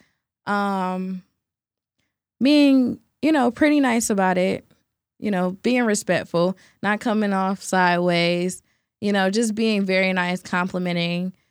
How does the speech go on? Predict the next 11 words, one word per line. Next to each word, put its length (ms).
but, 200
like, 260
not 280
creepy 400
compliments. 800
Like, 180
it's 140
compliments 580
that 140
are 160
creepy, 520